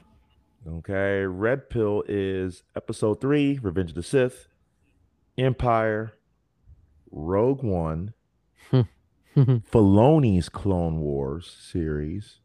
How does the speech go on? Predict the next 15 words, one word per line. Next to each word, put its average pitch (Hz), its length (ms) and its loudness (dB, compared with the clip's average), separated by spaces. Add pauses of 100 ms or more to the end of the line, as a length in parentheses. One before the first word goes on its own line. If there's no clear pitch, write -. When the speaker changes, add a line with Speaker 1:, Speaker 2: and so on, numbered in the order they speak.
(1040)
Speaker 1:
Last 104 440 -4
Jedi, 87 680 0 (800)
and 104 160 -6
episode 80 640 -2
two, - 400 -10 (960)
Attack 78 300 -8
of - 60 -16
the - 40 -14
Clones. - 240 -14 (840)
That's 78 240 -10
your 73 120 -10
red - 220 -12
pill. - 160 -16 (2250)
Speaker 2:
<clears throat> 165 120 -2
Speaker 1:
So, 147 840 8